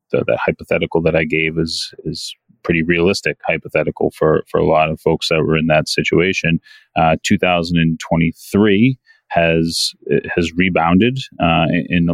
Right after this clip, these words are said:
in a lot of ways to some degree. So it's been a roller coaster ride, uh, particularly for technology investors. So again, circling back to myself as this hypothetical investor, um,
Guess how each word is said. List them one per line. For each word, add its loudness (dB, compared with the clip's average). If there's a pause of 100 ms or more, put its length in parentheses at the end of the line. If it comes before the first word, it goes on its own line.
in 0
a -2
lot 2
of 2
ways 0
to -10
some 0
degree. 2 (200)
So 0
it's 0
been 2
a 4
roller 4
coaster 0
ride, 2 (340)
uh, -18 (120)
particularly 2
for 0 (120)
technology 0
investors. 0 (380)
So 0 (480)
again, 0 (220)
circling 0
back 0
to -4
myself 2
as 2
this 0
hypothetical 0
investor, 0 (340)
um, 2